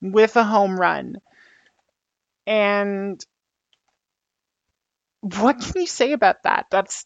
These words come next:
that's an insane batting average, even against a team like the Mariners.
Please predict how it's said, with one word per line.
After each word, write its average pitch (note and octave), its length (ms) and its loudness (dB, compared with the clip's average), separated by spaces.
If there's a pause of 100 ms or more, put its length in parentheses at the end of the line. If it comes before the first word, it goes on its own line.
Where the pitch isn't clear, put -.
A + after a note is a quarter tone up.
that's G3 240 4
an A#3+ 120 4
insane A3 580 0
batting G3+ 360 6
average, D#3 480 0
even A#3+ 320 2
against A3+ 380 4
a A3 60 6
team G#3+ 440 -4
like G3 260 2
the G3 120 2
Mariners. F#3 800 -2